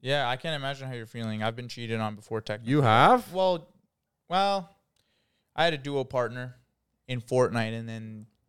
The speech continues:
Speaker 1: he actually went with
Speaker 2: Duo
Speaker 1: someone else.
Speaker 2: partner had me thinking threesome for a second. I don't know
Speaker 1: No, I had
Speaker 2: why.
Speaker 1: a duo partner in Fortnite, and then they went with someone else, and his name was Hamza.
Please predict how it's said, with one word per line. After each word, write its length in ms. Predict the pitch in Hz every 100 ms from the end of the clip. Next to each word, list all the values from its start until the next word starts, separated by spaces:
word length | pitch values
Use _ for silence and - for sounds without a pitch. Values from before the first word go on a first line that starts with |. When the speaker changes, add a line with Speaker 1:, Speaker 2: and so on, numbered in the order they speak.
| _
Speaker 1:
he 120 | 117
actually 280 | 113 - 117
went 160 | 107 -
with 100 | 113
Speaker 2:
Duo 240 | 139 156
Speaker 1:
someone 20 |
else. 60 | 147
Speaker 2:
partner 320 | 151 143 139
had 180 | 131 127
me 80 | 123
thinking 380 | 131 120 110
threesome 580 | 104 113 113 - 107 104
for 160 | 104 101
a 80 | 107
second. 400 | - 101 104 110
I 40 |
don't 220 | 110 110
know 160 | 110 110
Speaker 1:
No, 40 |
I 60 | 107
had 80 | 127
Speaker 2:
why. 40 |
Speaker 1:
a 40 | 123
duo 220 | 123 117
partner 300 | 123 117 113
in 60 | 110
Fortnite, 340 | 113 110 107
and 100 | 110
then 120 | 107 110
they 80 |
went 180 | 107 110
with 80 | 107
someone 260 | - 107 107
else, 240 | 107 -
and 220 | 107 107 110
his 160 | 107
name 100 | 107
was 100 | 107
Hamza. 400 | 113 104 107 107